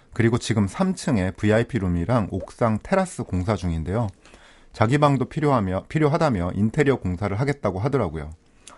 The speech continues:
사실 뭐, 그 점에 대해서는 전혀 불만 없습니다.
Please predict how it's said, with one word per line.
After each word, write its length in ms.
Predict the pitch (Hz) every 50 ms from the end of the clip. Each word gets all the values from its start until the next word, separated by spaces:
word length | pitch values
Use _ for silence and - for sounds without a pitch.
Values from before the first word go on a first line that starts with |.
| - _ -
사실 280 | - 185 190 233 226
뭐, 120 | 196 170 -
그 100 | - 123
점에 260 | 160 170 170 165 151
대해서는 340 | 127 120 113 120 120 113 110
전혀 300 | - - 110 117 143 143
불만 260 | - 110 101 104 101 90
없습니다. 580 | 87 - - - 110 92 82 80 73 76 78